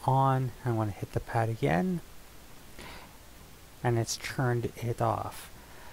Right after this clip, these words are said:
Another thing I'm gonna show you quickly is this upper limit thing. Uh, that will automatically set when you do com-, detect complex midi setup.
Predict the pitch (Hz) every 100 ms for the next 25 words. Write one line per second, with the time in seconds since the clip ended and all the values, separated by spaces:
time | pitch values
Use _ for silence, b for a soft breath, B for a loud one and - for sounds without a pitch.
0 | B B 127 127 135 139 135 120 - 147
1 | 127 123 117 110 - - - 131 120 113
2 | 107 - - 127 117 110 - 113 101 110
3 | 123 B B B 123 117 117 113 - 123
4 | 117 - - 147 - 127 113 107 107 -
5 | 117 110 110 B B B - - B B
6 | B - 131 123 117 127 143 147 131 -
7 | 135 135 127 120 123 113 - 123 - 120
8 | 113 - 123 120 123 120 - 120 117 -
9 | - - 127 - - 131 120 - 117 -
10 | 113 117 123 - - - -